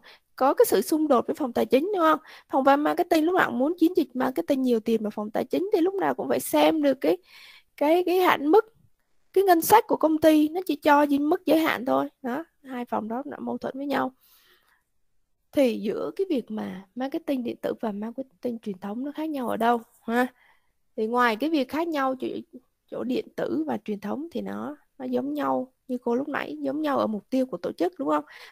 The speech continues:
Mục tiêu của tổ chức lúc nào, không phải lúc nào cũng là doanh số.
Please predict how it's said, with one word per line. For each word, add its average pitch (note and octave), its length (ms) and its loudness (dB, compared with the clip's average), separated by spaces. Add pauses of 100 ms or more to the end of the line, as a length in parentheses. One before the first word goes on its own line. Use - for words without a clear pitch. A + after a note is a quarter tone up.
Mục B3 180 -2
tiêu D4 140 0
của - 120 -4 (140)
tổ - 140 -4
chức F#4 260 -2
lúc F4 140 -6
nào, A#3+ 280 -4 (360)
không D#4 200 -6
phải C4 260 0
lúc F4+ 240 -2
nào A#3+ 300 -4
cũng A#3 180 -12
là B3 140 -4
doanh A#3 160 -6
số. B3+ 400 -4